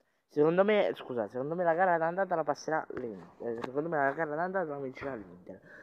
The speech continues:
Questi sono i miei pronostici dell'andata degli ottavi di uefa Champions League. Tranquilli che nella serata o nel pomeriggio, devo vedere,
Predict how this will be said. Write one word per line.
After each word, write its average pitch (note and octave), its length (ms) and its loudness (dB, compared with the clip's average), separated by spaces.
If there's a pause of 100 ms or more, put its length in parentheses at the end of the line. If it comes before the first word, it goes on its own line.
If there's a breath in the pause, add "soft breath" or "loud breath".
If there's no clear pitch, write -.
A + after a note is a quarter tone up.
(120)
Questi G#3+ 440 4
sono C3+ 340 -2
i - 100 -8
miei F3 180 -2
pronostici D#3 600 -4
dell'andata B2 640 -2
degli A#2 200 -6
ottavi B2 320 -6
di A#2 80 -8
uefa B2 300 -6
Champions A2 400 -8
League. E3 320 -10 (340 loud breath)
Tranquilli D3 580 -2
che A#2+ 280 -4 (460 loud breath)
nella C#3 340 0
serata C3+ 540 0
o B2+ 160 0
nel B2+ 340 -2
pomeriggio, C3 560 -6
devo C#3 160 -6
vedere, D#3+ 400 -4